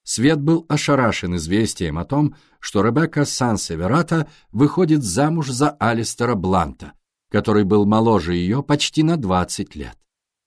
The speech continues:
Обычные в таких случаях улюлюканье сопровождали сардонические ухмылки. По словам друзей,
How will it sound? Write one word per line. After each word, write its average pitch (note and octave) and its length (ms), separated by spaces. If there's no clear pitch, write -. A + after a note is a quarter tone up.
Обычные E3 480
в D3 40
таких D3 300
случаях C#3 600
улюлюканье D#3+ 640
сопровождали D3+ 720
сардонические C#3+ 1120
ухмылки. E2+ 720
По A#2 80
словам G2 400
друзей, G2 480